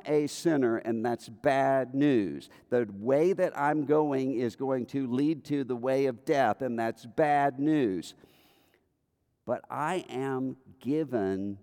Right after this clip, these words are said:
a way to reconciliation with God, a reconciliation with others, a reconciliation with myself." And that is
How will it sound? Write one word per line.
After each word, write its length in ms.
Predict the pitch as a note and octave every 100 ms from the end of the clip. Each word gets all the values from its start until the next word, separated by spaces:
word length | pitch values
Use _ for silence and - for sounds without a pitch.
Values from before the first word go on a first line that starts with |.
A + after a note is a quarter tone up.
| _ _ _ _ _ _ _
a 200 | A#2 A#2
way 520 | A2+ G#2 A2+ B2+ C#3+ D#3+
to 180 | C#3 A#2
reconciliation 1120 | A#2 B2+ C3+ A#2 B2+ A#2 A2 A2 G#2+ A2+ G2+
with 180 | F#2 -
God, 460 | G2 G2+ G#2 G#2+
a 40 | D2+
reconciliation 1080 | F#2 F#2+ F#2 - A2 G#2 G#2 G2 - F#2+
with 120 | F2 -
others, 480 | G#2+ G2 G#2 G2+
a 60 | F2
reconciliation 1120 | E2+ F2+ G2 F2 A2 G2 G2 F#2+ F#2 G2+ F2+
with 220 | F#2 F2+
myself." 760 | F2+ F2 F2 - G#2+ G2 F#2+ F#2 _ _ _ _ -
And 320 | G2 F#2 F2 -
that 480 | B2+ C3+ C#3 - _ _ _ -
is 420 | A2+ A2+ A2